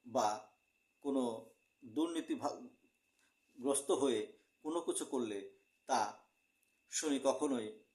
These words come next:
সেটি মেনে নেয় না এবং সে তা, তার সঠিক ফল সে প্রদান করে না এবং সে সাফল্য দানে অবশ্যই বাধা হয়ে দাঁড়ায়।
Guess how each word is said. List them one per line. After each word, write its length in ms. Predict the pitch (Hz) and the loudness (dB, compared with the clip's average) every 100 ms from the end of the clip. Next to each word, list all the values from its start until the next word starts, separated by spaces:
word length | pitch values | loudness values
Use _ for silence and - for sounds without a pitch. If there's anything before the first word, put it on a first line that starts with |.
| _ _ _ _ | _ _ _ _
সেটি 280 | - 135 135 | -10 -8 -8
মেনে 400 | 135 139 139 135 | -6 0 2 4
নেয় 200 | 123 123 | 4 2
না 220 | 143 240 - _ _ _ | 0 -4 -8 _ _ _
এবং 400 | 127 117 110 107 - _ _ _ - | -8 -4 -4 -6 -16 _ _ _ -8
সে 220 | - 127 | -4 -2
তা, 380 | - 117 101 - _ _ _ _ _ _ | 0 2 0 -6 _ _ _ _ _ _
তার 140 | - - | -2 0
সঠিক 560 | - 139 208 208 - | 0 -2 -2 -2 -6
ফল 240 | - 139 123 | 2 4 4
সে 420 | - 123 107 - - _ - | 2 2 -2 -4 -14 _ -8
প্রদান 340 | 131 123 113 | 0 2 2
করে 240 | 123 120 143 | 0 -2 -2
না 160 | 180 - _ _ _ _ - | -4 -8 _ _ _ _ -8
এবং 340 | 127 117 110 | -4 -4 -6
সে 440 | - 117 113 - _ _ _ _ _ _ _ _ _ _ _ _ - | -6 -6 -6 -10 _ _ _ _ _ _ _ _ _ _ _ _ -4
সাফল্য 540 | - 135 - 175 170 | 0 0 0 2 4
দানে 420 | 151 127 107 98 - _ _ _ _ - | 4 2 0 -8 -16 _ _ _ _ -10
অবশ্যই 640 | 127 170 - 143 107 - - _ - | -2 0 0 0 -2 -6 -18 _ -6
বাধা 280 | 117 110 117 | -2 0 0
হয়ে 200 | 120 107 | -2 -2
দাঁড়ায়। 460 | 101 90 80 - | -2 -2 -4 -10